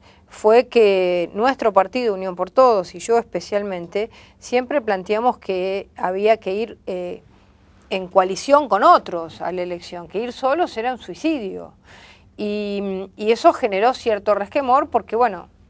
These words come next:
digamos, escuchar la razón no,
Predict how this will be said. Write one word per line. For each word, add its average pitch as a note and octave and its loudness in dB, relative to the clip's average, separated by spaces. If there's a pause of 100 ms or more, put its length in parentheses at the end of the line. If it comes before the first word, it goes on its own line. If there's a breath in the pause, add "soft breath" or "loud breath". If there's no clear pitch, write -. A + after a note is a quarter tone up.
(140)
digamos, F#3+ -2 (320 loud breath)
escuchar B3+ 2
la B3 8
razón A#3+ 4
no, F#3+ -4